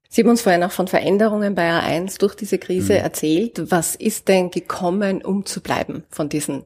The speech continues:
Speaker 1: Veränderungen? Was hat sich denn bewährt?
Speaker 2: Naja, das Offensichtlichste ist natürlich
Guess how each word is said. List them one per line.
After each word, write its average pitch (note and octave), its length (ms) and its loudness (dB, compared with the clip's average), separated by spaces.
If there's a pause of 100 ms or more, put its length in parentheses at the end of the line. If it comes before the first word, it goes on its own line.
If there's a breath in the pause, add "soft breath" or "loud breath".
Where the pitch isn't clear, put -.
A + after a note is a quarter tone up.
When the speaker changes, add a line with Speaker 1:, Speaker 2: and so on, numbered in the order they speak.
Speaker 1:
Veränderungen? D#3 720 -2
Was E3 140 -2
hat G3 80 0
sich G3 120 -4
denn F#3+ 120 -6
bewährt? D#3+ 460 -8 (520 soft breath)
Speaker 2:
Naja, A2 360 4
das A#2+ 220 2
Offensichtlichste A#2 840 0
ist G2+ 220 2
natürlich A2 760 0